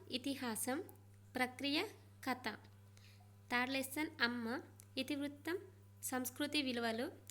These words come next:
ప్రక్రియ గేయం. ఫోర్త్ లెసన్ మన పండుగలు, పర్యా-, ఆ, ఇతివృత్తం సంస్కృతి, ప్రక్రియ సంభాషణ. ఐదో లెసన్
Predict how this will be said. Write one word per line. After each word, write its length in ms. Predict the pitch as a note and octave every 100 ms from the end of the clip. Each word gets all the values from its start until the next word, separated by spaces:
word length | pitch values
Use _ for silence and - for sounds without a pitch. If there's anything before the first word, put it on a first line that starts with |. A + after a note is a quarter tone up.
| -
ప్రక్రియ 480 | B3+ B3 - C4+ D4
గేయం. 500 | F#4 G#3 A3+ A3 G3 - - - - - - - - - - -
ఫోర్త్ 320 | C#4 C4+ C4+
లెసన్ 380 | D4 D4 D#4+ D#4+
మన 180 | C4 B3
పండుగలు, 600 | C4+ B3+ A#3+ A3+ B3+ - - -
పర్యా-, 720 | B3 B3+ C4 C4+ C4 - - A#3+
ఆ, 120 | A#3
ఇతివృత్తం 680 | A#3+ B3 C4 C4+ - E4 F#4
సంస్కృతి, 640 | C4+ B3 - A#3+ A#3 D#4+ - - - - - - - - -
ప్రక్రియ 500 | C4+ C4 C#4 C#4+ A4
సంభాషణ. 800 | - C4+ A#3+ A3+ A3+ A3+ G3 F#3 - - - - - - - - - - - - - - - - A#3+
ఐదో 380 | B3 A#3 D4 D4+ D4+ -
లెసన్ 420 | C4 C4 - D#4